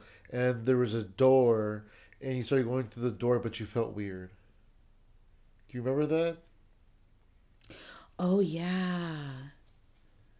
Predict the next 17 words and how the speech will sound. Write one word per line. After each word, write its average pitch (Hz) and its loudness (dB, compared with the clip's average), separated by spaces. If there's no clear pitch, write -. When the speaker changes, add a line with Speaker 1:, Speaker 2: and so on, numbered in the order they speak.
Speaker 2:
That 170 0
one 180 0
was, 160 -2
oh 175 -2
man, 147 -2
that 143 -6
was 165 -4
a 139 -4
while 151 -4
ago. 131 -6
That 147 -6
was 156 -6
a 131 -8
long, 135 -6
long 127 -8
time 120 -12
ago. 120 -12